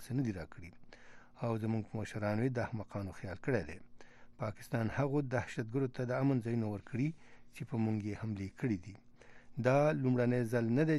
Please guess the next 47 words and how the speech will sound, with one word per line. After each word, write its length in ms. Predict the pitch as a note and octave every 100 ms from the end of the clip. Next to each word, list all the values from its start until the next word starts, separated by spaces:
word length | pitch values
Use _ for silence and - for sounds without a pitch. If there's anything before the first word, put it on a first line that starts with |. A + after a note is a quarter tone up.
| -
چې 60 | B2+
جمهور 280 | A#2+ A2 A2 A2
رئیس 140 | G#2 -
ټرمپ 200 | G#2 A2+
د 40 | A#2 G#2+
ټوریزم 320 | A2+ G2+ G#2 G2
په 60 | G2
ضد 120 | G2+ G2+
جګړه 220 | G2 G#2 G#2
کې 80 | A#2
د 60 | G#2+ G#2
پاکستان 320 | - - G2+ G2
په 60 | G2
مقاماتو 500 | F#2+ G#2 G2 F#2+ G#2 F2+
اعتراضونه 520 | - G2+ G2 A#2 F2+
کوي. 180 | - E2+ - - - - - - - - - -
د 20 | A#2+ B2+ C3 C#3
پاکستان 400 | C3+ - E3+ F3
د 60 | E3+
باندنیو 440 | D#3 D3+ C#3+ D3 C3+
چارو 200 | D3 C3+
وزارت 380 | C3 A#2 A#2 A#2+ -
پرون 240 | A#2+ A#2+
د 80 | A2+ A2
دوشنبې 380 | C3 - A#2 G#2+
په 80 | G2+ G#2+
ورځ 160 | G#2+ -
په 80 | G#2+
اسلام 280 | - G2+ G2+
آباد 180 | G2+ G#2+
کې 100 | A#2+
د 40 | G2+
امریکا 260 | G2 - G2 -
سفیر 260 | G2 G#2+ G2
احضار 260 | F#2 F#2 -
کړی 180 | G2 G#2 D3 - - - -
او 60 | A2
هغه 160 | G#2 A#2
ته 60 | C#3
یې 60 | C#3
د 40 | C3
ښاغلي 320 | - A2 A2 G#2+
ټرمپ 180 | B2+ B2 A2+
د 100 | A2
دغو 180 | C3 D3 -
خبرو 260 | A2+ G2+
په 60 | G2+